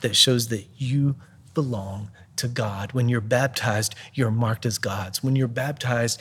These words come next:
he claims you as his own. It's the beginning of the Christian life. And just like circumcision, baptism seals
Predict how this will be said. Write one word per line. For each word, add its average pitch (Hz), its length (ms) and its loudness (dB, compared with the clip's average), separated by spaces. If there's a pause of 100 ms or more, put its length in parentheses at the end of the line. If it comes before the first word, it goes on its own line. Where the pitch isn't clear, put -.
(140)
he 127 300 0 (120)
claims 151 600 8
you 131 140 6
as 117 160 6
his 117 180 2
own. 135 280 4 (220)
It's - 220 -2
the 147 80 0
beginning 156 600 4
of 143 60 2
the 139 60 0
Christian 117 420 -2
life. 95 500 -14 (3250)
And 123 120 2
just 127 220 2
like 127 160 4
circumcision, 113 720 2
baptism 113 640 2
seals 120 560 2